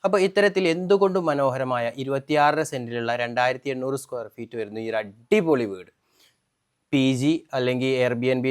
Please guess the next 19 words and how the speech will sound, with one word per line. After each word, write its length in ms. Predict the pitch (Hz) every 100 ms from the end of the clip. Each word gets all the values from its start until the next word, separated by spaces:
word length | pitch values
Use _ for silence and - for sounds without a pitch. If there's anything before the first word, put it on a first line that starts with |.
| 120
through 180 | 135 131
rent 180 | 123 123
out 120 | 123
ചെയ്യുന്നതിന് 500 | 135 131 127 127 151 135
റെസിഡൻഷ്യൽ 480 | 110 123 135 139 135
പർപ്പസിനൊക്കെ 600 | 139 131 131 135 139 - 233
ഉപയോഗിക്കാവുന്ന 600 | 170 151 131 131 127 120
ഈ 120 | 123
ഒരു 60 | 120
അടിപൊളി 300 | 117 127 123
വീടിന് 300 | 110 107 113
ചോദിക്കുന്ന 500 | - 117 113 123 123
വില 200 | 101 104 120
എന്ന് 100 | 117
പറയുന്നത് 400 | 104 101 101 143 233 _ - _
ഒന്നേകാൽ 460 | 120 120 123 123 135 131
കോടി 180 | 117
രൂപയാണ്. 480 | 117 104 98 98 90 _ _ _ _ _ -
ഇത് 240 | 120 151